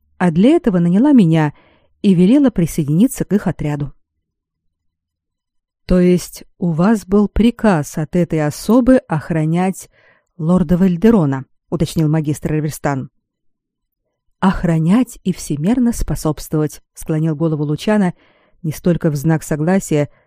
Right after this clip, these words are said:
сколько желая избежать пронзительного взгляда чёрных непроницаемых глаз. Чутьё кричало, что сейчас он ходит по канату,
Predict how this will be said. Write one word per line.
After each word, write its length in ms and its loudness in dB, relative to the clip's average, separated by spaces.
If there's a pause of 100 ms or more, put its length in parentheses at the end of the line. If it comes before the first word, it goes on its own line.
(120)
сколько 420 -4
желая 300 -2
избежать 580 -4
пронзительного 680 -2
взгляда 500 -4
чёрных 520 -2
непроницаемых 840 -2
глаз. 460 -6 (1800)
Чутьё 440 2
кричало, 580 2
что 220 -6
сейчас 460 -4
он 100 0
ходит 340 -4
по 120 -4
канату, 560 0